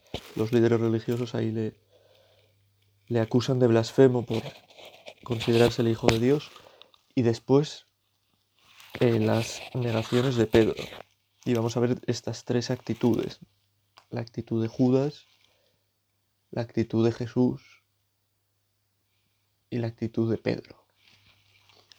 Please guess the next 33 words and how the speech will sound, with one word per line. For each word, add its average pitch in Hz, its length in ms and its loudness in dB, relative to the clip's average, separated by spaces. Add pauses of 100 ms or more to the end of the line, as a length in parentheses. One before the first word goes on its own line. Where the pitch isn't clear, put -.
(180)
Y 135 100 6
en 127 80 4
cada 131 240 8
uno 131 180 4
de 123 80 4
los 120 140 2
momentos 123 480 0
de 131 60 4
oración, 139 540 2
pues, 113 360 -10
nos 123 160 -2
detendremos 131 500 6 (160)
en 123 140 -2
uno 120 160 -2
de 113 80 2
estos - 240 -6
pasajes. - 500 -4 (580)
Y 117 80 -2
empiezo, 117 400 0
pues, 117 200 -4
primero 113 480 -4 (560)
leyéndolo 120 580 4
y 127 80 6
luego 110 360 2 (1120)
intentando, 120 840 -2
pues - 220 -6
eso, - 180 -12 (480)
meditar 120 520 0 (1120)
con 117 180 -2
cada 113 260 4
uno 120 280 2
de 110 160 4
estos 113 440 -4